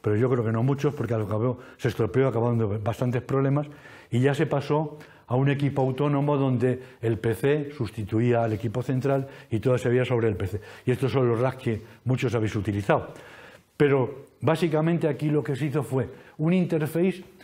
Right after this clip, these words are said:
entre el bus V M E, que era un, un bus muy complejo, y un bus mucho más simple donde conectamos más o menos algo parecido a lo que había en el ain sesenta y cinco. Por eso también hicimos una publicación y hubo gente que, que luego preguntó por ello. Y había un,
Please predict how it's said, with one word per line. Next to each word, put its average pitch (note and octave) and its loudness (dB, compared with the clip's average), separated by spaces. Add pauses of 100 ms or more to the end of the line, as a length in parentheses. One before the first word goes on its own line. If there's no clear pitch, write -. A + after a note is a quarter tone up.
(140)
entre A#2+ 2
el A#2 4
bus C#3+ 0
V C#3 2
M C#3 2
E, D#3+ -6
que - -4
era A#2 0
un, A2+ -2
un A#2 0
bus B2 -2 (440)
muy C3 -2
complejo, D#3 0 (180)
y C3 2
un D3 4
bus D3+ 4
mucho D3+ 2
más D3 2
simple E3+ 0
donde C#3+ 2
conectamos D3 0
más C#3+ 0
o C#3+ -2
menos D3+ 0 (300)
algo C#3 4
parecido C#3+ 2
a D3 4
lo C3+ 4
que - -2
había A#2 2
en G#2 0
el G2 2
ain A2+ 0
sesenta F#2+ -4
y G2 -6
cinco. G2+ -4 (460)
Por C#3+ 2
eso D3+ 2
también D3 2
hicimos B2+ -2 (300)
una B2+ 0
publicación A2 -2
y B2 2
hubo A2+ 2
gente A2+ -2
que, G2+ -2 (200)
que - -2
luego A2+ 2
preguntó G2+ 0
por G2+ 0
ello. F#2 -2 (680)
Y C3 2
había C#3 4
un, D#3+ 2